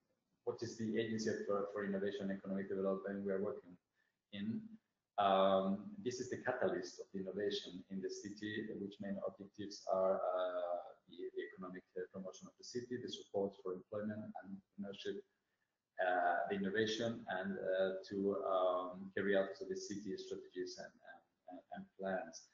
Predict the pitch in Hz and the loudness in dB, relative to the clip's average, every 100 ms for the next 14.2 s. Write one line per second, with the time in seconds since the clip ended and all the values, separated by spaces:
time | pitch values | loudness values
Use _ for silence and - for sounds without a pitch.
0 | _ _ - 98 95 95 98 95 95 95 | _ _ 2 4 6 6 6 4 0 -4
1 | 95 95 95 92 _ _ _ _ _ _ | -6 -4 -4 -6 _ _ _ _ _ _
2 | _ _ _ - 104 - 101 95 107 - | _ _ _ -8 -6 2 4 6 4 2
3 | 104 - - - - - 107 104 - 110 | -4 -4 -8 -10 -12 -4 -2 -2 2 8
4 | 117 - 104 98 98 98 - 101 98 95 | 8 6 0 0 0 -2 -4 0 2 2
5 | 95 101 - 98 - 98 92 92 95 - | -2 -6 -4 -4 2 4 6 4 -2 -6
6 | 104 98 - 95 - _ _ 98 95 90 | -8 -6 -2 -4 -4 _ _ 2 2 2
7 | - - - - 107 107 117 127 123 - | -4 -8 -20 -4 -2 6 10 10 8 2
8 | - - 95 - - 95 107 - - - | -2 -12 -10 -8 -2 0 2 -2 -6 -2
9 | 107 - - - _ _ _ _ _ 101 | 0 0 -4 -10 _ _ _ _ _ 2
10 | 98 95 95 110 101 104 - - 104 107 | 4 6 4 0 0 0 0 -4 -2 -2
11 | 110 107 104 101 - 98 101 - 101 - | -4 -4 -2 -4 -4 -2 -2 -2 -6 -2
12 | 104 104 104 - 95 95 - 101 95 95 | 0 0 -2 -2 -4 -4 -6 2 6 6
13 | 92 95 - - - 92 90 92 - 107 | 4 -2 -8 -12 -10 -4 -2 -2 -2 2
14 | 104 | 4